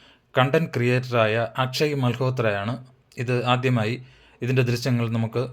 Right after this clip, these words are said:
വ്യക്തമാക്കി തന്നിരുന്നത്. അതിശയകരം എന്നായിരുന്നു വന്ദേ ഭാരത് ഇൻറ്റീരിയൽ കണ്ടതിന് ശേഷമുള്ള അക്ഷയ് മൽഹോത്രയുടെ പ്രതികരണം. നൂറ്റി അറുപത് കിലോമീറ്റർ പ്രവർത്തന വേഗതയും നൂറ്റിയമ്പത് കിലോമീറ്റർ വരെ പരമാവധി വേഗതയുമാണ് ഈ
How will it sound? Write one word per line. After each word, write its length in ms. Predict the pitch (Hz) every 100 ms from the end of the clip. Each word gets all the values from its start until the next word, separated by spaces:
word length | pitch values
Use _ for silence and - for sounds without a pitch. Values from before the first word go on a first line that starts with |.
| - 127
വ്യക്തമാക്കി 480 | 117 123 113 104
തന്നിരുന്നത്. 460 | 123 110 101 95 92 - - - _ _ -
അതിശയകരം 640 | 120 131 139 165 160 156 131
എന്നായിരുന്നു 420 | 131 123 123 127 120
വന്ദേ 200 | 123 143 131
ഭാരത് 280 | 127 127 120
ഇൻറ്റീരിയൽ 480 | 113 127 131 131 123
കണ്ടതിന് 320 | 113 117 117 113
ശേഷമുള്ള 460 | 113 117 113 107 107 107 117
അക്ഷയ് 340 | - - 139 127
മൽഹോത്രയുടെ 500 | 110 113 113 107 110
പ്രതികരണം. 480 | 113 107 104 92 90 - - - _ -
നൂറ്റി 380 | 127 131 131 160 131
അറുപത് 420 | 120 139 151 151 139
കിലോമീറ്റർ 600 | 120 123 127 131 127 135 131 -
പ്രവർത്തന 440 | 110 117 123 143 117
വേഗതയും 440 | 104 104 101 107 127 - - _ _ -
നൂറ്റിയമ്പത് 560 | 120 131 151 151 147 147
കിലോമീറ്റർ 440 | 131 135 143 131 123
വരെ 160 | 123 127 117
പരമാവധി 680 | 110 123 139 143 147 160 - -
വേഗതയുമാണ് 800 | 117 120 127 127 127 120 104 110 131 - - _ _ _ _
ഈ 120 | 143